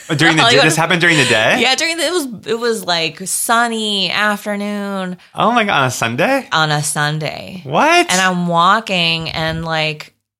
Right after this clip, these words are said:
Speaker 2: I think it's okay to have in headphones because whatever. But I did see a woman and she was on her phone. She crossed the street in front of me and then looked on her phone again. I was like, "Oh, that's weird. Why, why does she need to cross the street? She's just on her phone." And then I had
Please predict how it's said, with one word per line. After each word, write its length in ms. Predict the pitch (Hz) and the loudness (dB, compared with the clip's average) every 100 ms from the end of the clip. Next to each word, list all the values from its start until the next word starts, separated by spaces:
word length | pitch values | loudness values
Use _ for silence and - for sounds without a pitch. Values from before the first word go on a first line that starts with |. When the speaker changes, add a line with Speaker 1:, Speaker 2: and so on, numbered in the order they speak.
| - | -6
Speaker 2:
I 140 | 160 | -4
think 280 | 156 180 180 | -4 -6 -6
it's 200 | 175 - | -8 -6
okay 320 | 143 160 170 | -8 -6 -8
to 80 | 151 | -6
have 220 | 151 139 | -6 -6
in 140 | 131 135 | -8 -8
headphones 680 | 143 160 139 123 127 127 | -8 -8 -8 -8 -8 -12
because 400 | 135 127 123 123 | -12 -12 -12 -10
whatever. 280 | 131 127 120 - - - | -10 -10 -10 -16 -14 -8
But 120 | 170 | -4
I 80 | 160 | -4
did 240 | 185 175 | -4 -4
see 240 | - 160 | -6 -6
a 80 | 143 | -8
woman 560 | 135 131 117 - 156 151 _ _ _ | -6 -8 -8 -12 -14 -16 _ _ _
and 140 | 131 131 | -10 -8
she 160 | - | -6
was 140 | 139 139 | -6 -4
on 140 | 143 | -4
her 120 | 147 | -4
phone. 580 | 151 131 123 120 120 139 - _ _ | -6 -8 -8 -12 -14 -16 -20 _ _
She 160 | - 135 | -14 -10
crossed 480 | - 143 151 - | -4 -2 -2 -6
the 60 | - | -10
street 240 | - 151 143 | -10 -8 -10
in 120 | 127 | -14
front 380 | - - 143 143 | -14 -8 -6 -6
of 60 | |
me 220 | 131 127 | -8 -10
and 120 | 131 127 | -10 -8
then 140 | 123 | -10
looked 160 | 127 139 | -10 -12
on 80 | |
her 60 | 123 | -14
phone 180 | 127 127 | -12 -12
again. 160 | 123 | -10
I 40 | 123 | -10
was 60 | |
like, 120 | 123 120 | -10 -8
"Oh, 140 | 143 | -6
that's 240 | 160 165 - | -4 -6 -8
weird. 280 | 123 127 175 _ _ _ _ _ _ _ | -10 -10 -14 _ _ _ _ _ _ _
Why, 400 | 139 143 123 127 | -4 0 0 -2
why 360 | 123 135 135 135 | -6 -4 -2 -2
does 100 | 131 | -4
she 120 | - | -6
need 100 | 131 | -8
to 40 | |
cross 320 | 123 127 120 - | -10 -10 -10 -8
the 60 | |
street? 500 | - - 147 120 - | -10 -6 -4 -6 -8
She's 180 | - 127 | -14 -14
just 180 | 120 - | -12 -10
on 100 | 123 | -8
her 140 | 120 | -10
phone." 400 | 123 151 135 131 | -8 -6 -6 -6
And 100 | 131 | -6
then 80 | 135 | -6
I 80 | 127 | -4
had 260 | 127 127 | -6 -8